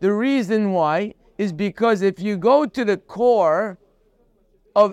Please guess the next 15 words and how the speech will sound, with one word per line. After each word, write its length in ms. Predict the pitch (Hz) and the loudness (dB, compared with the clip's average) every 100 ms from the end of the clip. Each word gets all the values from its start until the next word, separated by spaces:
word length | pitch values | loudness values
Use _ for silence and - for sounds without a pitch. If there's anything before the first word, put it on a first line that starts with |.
| - | 0
every 600 | 240 254 254 262 214 - _ _ _ - | 0 0 -2 -4 -4 -8 _ _ _ -4
disagreement, 1000 | 247 208 220 170 226 262 220 180 190 175 | -4 0 -2 0 0 2 0 0 -4 -8
especially 800 | 160 220 214 - 214 185 160 _ _ - | -4 0 0 0 -2 0 -2 _ _ -10
with 180 | 170 151 | -8 -6
family 680 | 214 226 233 208 175 175 | -4 -2 0 -2 -2 -2
and 140 | 175 151 | -4 -4
people 280 | 190 190 180 | -6 -4 -4
that 140 | 185 | -2
you're 140 | 165 | -4
close 460 | 160 180 214 190 - | -6 -2 0 0 -4
to, 300 | 160 165 202 _ _ _ _ | -6 -6 -6 _ _ _ _
at 120 | 170 180 | -4 -4
the 100 | 170 | -4
very 460 | 139 240 311 277 | 0 0 2 -2
core 720 | - - 254 233 175 180 202 | -4 -4 0 2 2 0 -2